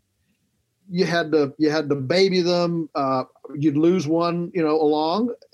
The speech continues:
and it was, and we called them, we called them the scuzz balls. They just, you know, "Look, you guys, you just don't, you just don't get it," you know? And, um,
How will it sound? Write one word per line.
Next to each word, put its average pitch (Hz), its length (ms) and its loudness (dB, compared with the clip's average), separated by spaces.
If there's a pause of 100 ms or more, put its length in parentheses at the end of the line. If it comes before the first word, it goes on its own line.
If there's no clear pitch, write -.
(320)
and 165 260 -2
it 160 100 -4
was, 151 220 0
and 160 140 0
we 170 100 -2
called 175 260 -2
them, 165 100 -2
we 170 80 0
called 180 200 0
them 160 80 2
the 143 60 0
scuzz 247 340 0
balls. 127 240 -2
They 151 100 2
just, 156 220 -2
you 190 60 -4
know, 147 200 0
"Look, 202 220 -2
you 214 120 -6
guys, 180 320 0
you 165 80 -8
just 165 240 -6
don't, 175 220 -4 (280)
you 247 120 2
just 247 140 2
don't 190 280 0
get 247 200 2
it," - 140 -6
you 143 120 0
know? 147 280 -2 (520)
And, 175 320 -2
um, 156 420 0